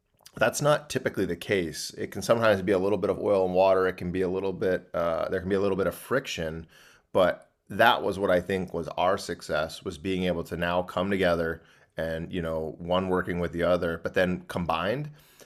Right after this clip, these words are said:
that was a pretty interesting tandem that not only covered everything from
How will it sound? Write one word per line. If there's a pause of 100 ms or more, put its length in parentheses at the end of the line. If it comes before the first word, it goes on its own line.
(120)
that
was
a
pretty
interesting
tandem
that
not
only
covered
everything
from